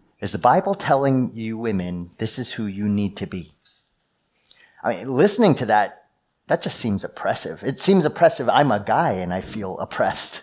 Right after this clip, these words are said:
hearing that, let alone listening to the Bible speak to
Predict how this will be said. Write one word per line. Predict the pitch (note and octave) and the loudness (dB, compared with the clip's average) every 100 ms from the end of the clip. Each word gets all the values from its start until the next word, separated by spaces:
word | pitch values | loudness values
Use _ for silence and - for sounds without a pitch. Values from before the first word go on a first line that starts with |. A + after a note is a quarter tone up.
| _ | _
hearing | - A2 G#2+ | 0 0 0
that, | G2 G2 - - | 0 -2 -4 0
let | C3 | 2
alone | B2+ A#2+ A2 G#2+ G#2 - - _ _ _ _ - | 2 2 0 0 -6 -14 -20 _ _ _ _ -2
listening | B2+ - C3+ B2 | 0 0 0 0
to | C3 | 0
the | A2 | 2
Bible | A#2+ A2+ A2 | 4 4 2
speak | G2+ - B2 A2+ - | -4 -6 -8 -8 -10
to | - A2+ G#2 F#2+ | -8 -6 -6 -8